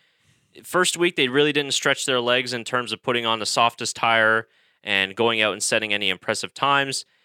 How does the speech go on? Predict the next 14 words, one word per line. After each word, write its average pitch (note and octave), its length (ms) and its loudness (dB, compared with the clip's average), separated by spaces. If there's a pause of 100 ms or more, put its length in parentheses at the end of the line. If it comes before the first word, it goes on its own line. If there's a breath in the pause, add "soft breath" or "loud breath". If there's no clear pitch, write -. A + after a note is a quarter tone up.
(300)
they C3 100 2
did D#3 320 0 (300)
complete C#3 360 -6
the C3 60 -8
second C3 320 -2
most A2+ 240 -4
laps B2 460 0 (100)
behind G2+ 320 -4
Mercedes, C#3+ 720 -4
wh-, G2 200 -8
which G2+ 160 -6
is F#2 120 -8
good. A#2+ 380 0
So F#2+ 400 -2